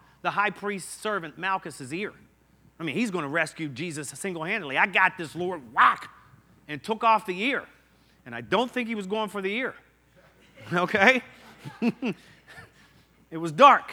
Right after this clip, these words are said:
but I think he was going for the end. Jesus healed it. He put, he put it back on and healed it perfectly. But Peter, that powerful Peter, later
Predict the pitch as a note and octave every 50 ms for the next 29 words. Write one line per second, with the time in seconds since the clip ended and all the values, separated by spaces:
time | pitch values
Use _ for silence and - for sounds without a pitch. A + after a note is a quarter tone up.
0 | - - - - - - - - - _ _ D3 C#3+ B2+ C#3 - F#3+ G3+ G3+ A#3
1 | G#3+ G3 F3+ F3 G3+ G3+ G3+ G3 F#3+ F3+ - _ _ _ _ _ _ _ _ _
2 | _ _ _ _ _ _ - D#3+ D#3 E3+ F3+ F#3 F3 C#3 A2 F#2 - _ _ _
3 | _ _ _ _ _ _ _ _ _ - C3 A#2+ D#3 B3 D#4 D#4+ C#4 G#3 G#3+ G3+
4 | F#3 - - - _ _ _ _ _ _ _ - - D3+ - _ - - - -
5 | - G4+ A4+ G#3 D3+ - - - - - B3+ C#4+ - - F4 D4+ C4 - G#3+ A#3+
6 | - - E4 D4+ C#4 G#3 G#3 C#4+ B3 A#3 A3 - C4 B3 A3 F#3+ F3 D#3+ G3+ B3
7 | A#3 G#3 G3 F#3+ - - G#3+ A#3+ A#3+ - E3 C3+ - A#2 - - _ _ _ _
8 | _ _ _ _ _ _ - - _ _ D3+ D3 B3+ B3 G#3 - - - - -
9 | _ _ _ _ _ _ _ _ - - C4+ D4 C#4 A#3 F#3+ E3+ E3 D#3 - -
10 | _ _ _ _ _ _ _ _ _ _ _ _ _ _ _ D3 F3 G3 F#3 -
11 | - - - G#3+ A3+ A#3 A3+ G#3+ - - G3 - - A3+ A#3+ A#3 G3 F3+ E3 D3
12 | - - _ C#3 D#3 F3+ F3+ E3+ D#3 C3+